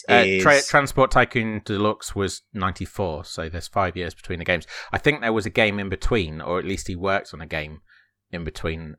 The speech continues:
Speaker 1: which was Frontier or something like that.
Speaker 2: Yeah, 'cause Frontier was the, uh, developer.
Speaker 1: So Frontier made Elite, and, um, then the second game in the Elite series was called Frontier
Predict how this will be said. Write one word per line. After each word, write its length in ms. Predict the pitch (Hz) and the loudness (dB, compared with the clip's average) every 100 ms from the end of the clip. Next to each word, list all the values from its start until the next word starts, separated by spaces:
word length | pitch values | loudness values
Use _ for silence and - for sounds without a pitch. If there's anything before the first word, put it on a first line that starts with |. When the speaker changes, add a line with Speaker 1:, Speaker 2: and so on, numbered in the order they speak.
| _ | _
Speaker 1:
which 380 | 80 87 - - | -8 -8 -8 -10
was 160 | 87 | -10
Frontier 640 | - 98 87 - 92 80 78 | -8 -8 -8 -6 -4 -4 -6
or 100 | 78 | -10
something 240 | 92 78 | -12 -12
like 160 | 78 73 | -12 -14
that. 160 | - _ _ _ _ _ | -18 _ _ _ _ _
Speaker 2:
Yeah, 120 | 110 | 0
'cause 100 | 92 | 2
Frontier 380 | - 117 - 95 | 2 4 6 6
was 180 | 95 - | 4 4
the, 320 | 95 95 87 - - | 2 2 -2 -4 0
uh, 140 | 92 - | 0 0
developer. 520 | 95 92 78 69 - _ _ | 0 0 0 -8 -10 _ _
Speaker 1:
So 320 | - 117 107 - | 0 2 2 -6
Frontier 720 | - 139 120 143 113 76 95 - - | 0 0 2 2 2 0 -4 -12 -2
made 260 | 95 92 90 | 2 2 2
Elite, 480 | 87 78 - - - - _ _ _ _ _ _ - | 0 -2 -8 -14 -16 -20 _ _ _ _ _ _ 2
and, 640 | 82 85 82 82 80 - - _ | 2 4 0 -6 -8 -10 -16 _
um, 360 | 80 82 78 78 - | 0 0 0 -4 -6
then 200 | - 85 | 2 2
the 80 | 85 | 2
second 380 | - 113 - - | 0 0 -2 -6
game 260 | 78 85 92 - - | -8 -8 -14 -18 -10
in 160 | 87 | -8
the 120 | 82 82 | -6 -4
Elite 260 | 82 78 | -4 -4
series 260 | - 76 76 | -4 -4 -6
was 100 | 87 | -10
called 240 | - 80 | -8 -8
Frontier 720 | - - 85 - - 80 78 | -6 -6 -6 -2 0 2 0